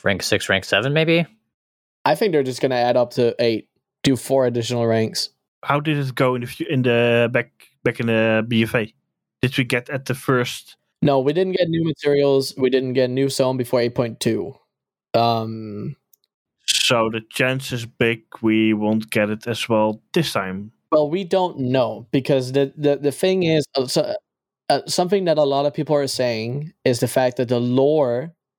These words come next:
Speaker 2: is different this expansion. It makes sense that we would get a new zone because of how the lore currently is running along in the expansion. We're getting to a point where we've completed the lore perspective of all the zones.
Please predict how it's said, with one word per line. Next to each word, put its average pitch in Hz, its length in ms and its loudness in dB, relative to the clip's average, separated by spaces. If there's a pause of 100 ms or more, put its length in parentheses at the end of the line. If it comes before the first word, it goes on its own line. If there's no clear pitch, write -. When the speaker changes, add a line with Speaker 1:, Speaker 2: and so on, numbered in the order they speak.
(260)
Speaker 2:
is 135 160 2
different 147 400 -2
this 120 180 0
expansion. 113 720 -2
It 139 120 2
makes 165 280 -2
sense 156 360 -2
that 143 120 0
we 131 180 2
would 135 280 0
get 151 340 0
a 127 80 -2
new 139 280 2
zone 147 580 0 (340)
because 131 280 2
of 123 100 0
how 131 180 2
the 131 100 0
lore 131 420 4
currently 123 520 -2
is 120 180 -2
running 123 420 0
along 123 520 2
in 113 380 -4 (220)
the 127 100 4
expansion. 117 560 -2 (160)
We're 151 120 4
getting 160 360 0
to 185 140 2
a 170 60 0
point 151 460 -2
where 139 180 4
we've 135 220 -2
completed 139 720 2 (560)
the 143 80 4
lore 135 320 2
perspective 127 800 -2
of 123 180 0
all 135 180 4
the 151 100 0
zones. 131 640 -2